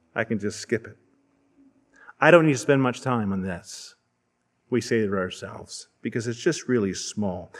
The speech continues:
And you see, we despise the task because at heart we don't have much regard for the master, for whom the task is required, and to whom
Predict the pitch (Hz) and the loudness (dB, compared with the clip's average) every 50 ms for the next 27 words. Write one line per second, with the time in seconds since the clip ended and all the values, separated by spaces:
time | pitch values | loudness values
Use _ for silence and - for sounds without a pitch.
0 | - - - - - - 151 151 151 147 180 165 151 139 120 131 127 - - - | -20 -20 -20 -8 -2 2 4 4 6 6 6 8 8 6 4 2 -2 -2 0 6
1 | 175 175 190 196 202 208 202 - - - 147 - - - - 156 151 120 98 90 | 8 10 10 10 10 10 8 6 4 0 -4 -4 -4 -6 -4 -2 -2 -2 -2 -6
2 | 98 - - - - - - - _ _ _ _ _ _ _ _ _ _ _ _ | -8 -10 -14 -14 -14 -16 -20 -20 _ _ _ _ _ _ _ _ _ _ _ _
3 | _ _ _ _ - _ - - 151 127 165 156 160 160 147 131 - - 175 170 | _ _ _ _ -20 _ 0 2 6 6 8 10 10 10 8 6 4 8 10 12
4 | 170 165 160 160 - 156 139 135 113 156 156 160 - 143 147 143 135 135 139 135 | 12 12 12 10 6 4 6 8 10 10 10 10 8 6 6 6 8 8 6 4
5 | 127 - - 127 113 107 110 117 123 127 131 131 131 131 120 107 104 - - - | 4 2 2 2 2 4 4 6 8 8 8 10 8 8 6 4 0 -10 -18 -20
6 | - _ _ _ _ _ _ - - 131 113 117 117 120 123 143 135 131 135 - | -20 _ _ _ _ _ _ -2 2 4 6 6 8 8 8 8 6 6 4 2
7 | - - - - - - - _ _ _ _ _ _ _ _ _ _ _ _ _ | -2 -2 -2 -4 -4 -6 -10 _ _ _ _ _ _ _ _ _ _ _ _ _
8 | _ _ _ - - - - - - 127 117 - - - 165 185 202 202 190 180 | _ _ _ -12 -10 -10 -6 -4 -2 -2 -2 0 4 8 10 12 12 12 10 8
9 | 156 - - - 151 156 160 160 147 - - - 156 131 110 110 113 113 - - | 6 4 2 2 4 6 6 6 6 4 2 0 0 0 2 0 -2 -2 -2 -2
10 | - 120 117 113 107 101 98 95 - - - - - - - - 151 143 - - | 0 2 2 2 0 -2 -6 -8 -10 -14 -20 -20 -16 -6 -2 0 0 0 0 0
11 | 139 127 - - 175 190 196 196 180 156 131 104 90 80 - | -2 -2 6 10 12 12 12 12 12 10 8 2 -4 -8 -12